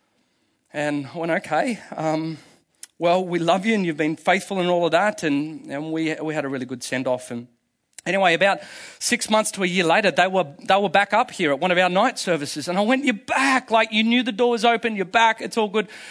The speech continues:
Oh, they said, "No, no, no, I'm, I'm, I'm not back. I've just, I brought a friend with me." I said, "Why do you bring a friend with you?" And they said, "Well, I can't bring him to the church that I'm going to.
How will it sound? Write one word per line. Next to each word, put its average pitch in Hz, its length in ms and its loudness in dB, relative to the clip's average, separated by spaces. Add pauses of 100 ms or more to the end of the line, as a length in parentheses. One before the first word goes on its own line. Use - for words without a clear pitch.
(260)
Oh, 220 100 4
they 233 100 2
said, 254 160 2
"No, 262 140 2
no, 262 100 4
no, 240 160 4
I'm, 214 220 2
I'm, 220 400 0
I'm 226 160 2
not 208 200 0
back. 208 360 2
I've 190 120 0
just, - 200 -6 (160)
I 180 60 0
brought 214 220 0
a 185 40 -2
friend 240 320 -2
with 156 160 -6
me." 107 240 -12 (680)
I 185 60 -6
said, 175 160 -8
"Why 233 140 4
do 226 60 -4
you 233 40 -2
bring 233 220 -2
a 214 40 -2
friend 277 300 0
with 156 160 -2
you?" 123 160 -6
And 139 100 -6
they 185 80 0
said, 208 300 -6
"Well, 196 140 -4
I 190 80 -10
can't 226 400 -6
bring 190 160 -6
him 175 100 -6
to 175 80 -10
the 151 100 -10
church - 300 -10
that - 80 -12
I'm 143 120 -6
going 202 280 -4
to. 151 260 -12